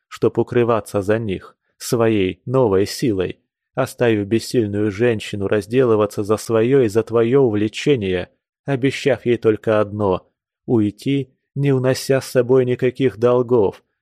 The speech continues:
правил и обязанностей, оставляя ее...» нести их одну.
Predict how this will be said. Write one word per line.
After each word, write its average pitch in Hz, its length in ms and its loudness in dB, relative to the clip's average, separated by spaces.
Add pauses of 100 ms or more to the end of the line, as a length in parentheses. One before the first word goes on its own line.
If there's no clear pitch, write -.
правил 120 540 0
и 98 60 2
обязанностей, 98 1000 -2 (460)
оставляя 127 680 0
ее...» 107 520 0 (240)
нести 127 500 -2
их - 180 -4
одну. 113 540 -4